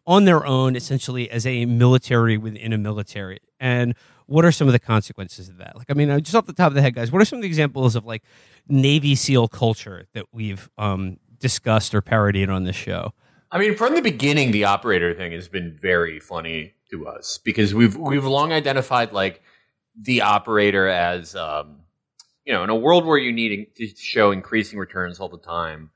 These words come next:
Speaker 2: if you've made, like, sort of a social cash out of being a troop,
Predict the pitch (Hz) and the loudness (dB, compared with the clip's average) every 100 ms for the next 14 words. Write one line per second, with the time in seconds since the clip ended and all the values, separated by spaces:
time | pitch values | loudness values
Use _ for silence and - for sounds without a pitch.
0 | _ _ _ _ _ 120 110 - 117 113 | _ _ _ _ _ -4 -4 -4 -2 -2
1 | 104 120 131 120 110 110 - 110 98 90 | 0 2 2 2 -4 -8 -4 0 2 0
2 | - 101 101 95 92 90 - 87 85 92 | 2 0 0 -2 0 0 0 -4 -6 -6
3 | 92 82 - - 101 80 69 | -6 -6 -10 0 2 2 -2